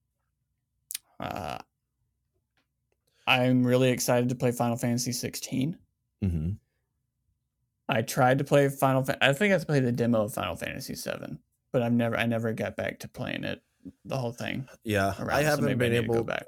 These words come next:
Speaker 2: 'cause it's still a PlayStation exclusive, right? The first, the first part of
Speaker 1: I think
Speaker 2: it. Yeah.
Speaker 1: so.
Speaker 2: So I haven't had a chance to play it. Um, and yeah, Final Fantasy sixteen, I can't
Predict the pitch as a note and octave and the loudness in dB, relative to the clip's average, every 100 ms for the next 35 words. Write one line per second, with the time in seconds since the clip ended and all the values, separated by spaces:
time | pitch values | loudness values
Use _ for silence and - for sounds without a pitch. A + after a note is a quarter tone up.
0 | - - A#2+ B2+ D3 - - D#3+ G#2 - | -10 -10 -2 0 2 0 2 4 2 0
1 | G2+ F2+ - E2+ - D2+ - - E2 D2 | -2 0 0 -2 -2 -4 -6 -4 -4 -4
2 | B1+ - D2+ C#2+ - - C#2+ - - - | -8 -6 -6 -6 -10 -6 -6 -8 -12 -18
3 | - D#2+ D2+ - D2+ C#2+ C#3 D3+ C3 - | -12 -10 -10 -10 -10 -6 -2 -2 -2 -4
4 | - - C2+ A#1 C2+ - - - - - | -10 -8 -6 -6 -8 -10 -10 -12 -14 -10
5 | - G2 G2+ G#2 G#2 F#2 G2+ F#2+ - G2 | -4 -2 2 2 0 -2 -2 -2 -2 -4
6 | F#2 F2+ - G2 F2 E2+ E2+ - - - | -4 -6 -6 -4 -2 -2 -4 -8 -14 -10
7 | F2+ E2+ D#2+ D2+ C#2+ C#2+ D#2 - _ _ | -4 -2 -2 -6 -6 -8 -10 -16 _ _
8 | _ _ _ _ _ _ - E2 D#2+ D#2 | _ _ _ _ _ _ -10 -6 -4 -4
9 | D#2 D#2 D2 - - - _ D2 E2 - | -4 -4 -6 -8 -12 -14 _ -10 -10 -10
10 | - E2+ D#2+ F2 E2 D#2+ - - - - | -6 -4 -2 -4 -4 -4 -6 -8 -10 -14
11 | - E2+ D#2+ D#2 - - D2+ | -6 -4 -2 -4 -8 -10 -10